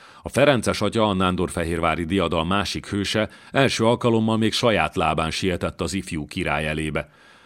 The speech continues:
Másodszor már képtelennek mutatkozott halálos ágyából felkelni.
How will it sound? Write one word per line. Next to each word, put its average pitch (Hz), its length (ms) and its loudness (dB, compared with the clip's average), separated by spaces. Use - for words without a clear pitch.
Másodszor 113 580 2
már 90 220 0
képtelennek 76 760 -2
mutatkozott 82 640 -6
halálos 78 520 -2
ágyából 73 500 -4
felkelni. 69 640 -8